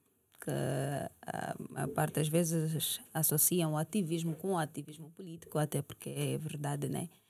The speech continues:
Que é uma organização, ou um projeto, ou um conjunto de pessoas com os mesmos ideais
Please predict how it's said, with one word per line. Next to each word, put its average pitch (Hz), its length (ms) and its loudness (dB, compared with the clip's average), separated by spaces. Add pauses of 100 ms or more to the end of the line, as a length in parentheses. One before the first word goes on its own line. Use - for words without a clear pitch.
(460)
Que - 100 -2
é 139 60 2
uma 147 180 2
organização, 156 680 4
ou 165 140 4
um 160 60 -2
projeto, 165 640 -6
ou 165 120 2
um 165 80 0
conjunto 170 500 -8
de 208 80 -10
pessoas 175 500 2
com 170 160 -4
os 156 140 0
mesmos 165 400 2
ideais 151 580 0